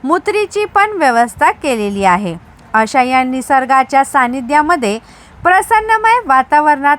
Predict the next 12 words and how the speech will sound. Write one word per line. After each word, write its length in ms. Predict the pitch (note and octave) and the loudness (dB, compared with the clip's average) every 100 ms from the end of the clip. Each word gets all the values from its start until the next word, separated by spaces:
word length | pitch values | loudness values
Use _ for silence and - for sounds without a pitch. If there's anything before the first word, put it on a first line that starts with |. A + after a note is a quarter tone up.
| - | 0
आपण 420 | A#3+ A#3+ C#4+ C4+ | -2 0 -2 -2
जाऊन 360 | A3 C#4+ D#4+ G#4+ - | 0 2 2 -2 -4
पोहोचत 880 | D4+ E4+ G4+ D#4 A#3+ - - - - | 0 0 0 0 0 -2 -20 -20 -10
ढोलकीच्या 720 | G3+ E4 F#4 F4 G#4 G#4+ A4+ A4+ | 0 2 2 -2 -8 0 0 0
धबधब्याजवळ 1000 | E4 C#4 A3+ C4+ C4+ C4+ G#3+ C4 B3+ C4 C4+ - | 0 -4 0 0 2 0 0 0 2 0 -2 -6
तिथून 380 | F4 E4 A#4 A#4 | -6 -2 -4 -2
पुन्हा 300 | G#4+ G#4+ G#4 | -2 2 0
पायऱ्या 480 | G#4+ D4+ B3 A#3+ B3 | 2 2 2 2 -2
संपल्यानंतर 920 | - C4 A#3 C#4+ C#4 D#4+ F4+ G#3+ G3 - - - - - | 0 -2 -2 -2 0 0 -2 0 -2 -4 -20 -20 -12 -2
आपल्या 480 | A#3 A#3+ B3+ B3+ B3+ | 0 0 -2 0 0
डालकी 580 | G#3+ C4 C4 C4 E4+ G#4+ A#4 - - _ | 2 2 2 -2 -6 -6 -8 -16 -20 _
गंगामैया 800 | A3 D#4+ F#4 G#4 G#4+ A4 A4 A4+ | -2 0 2 2 0 0 0 0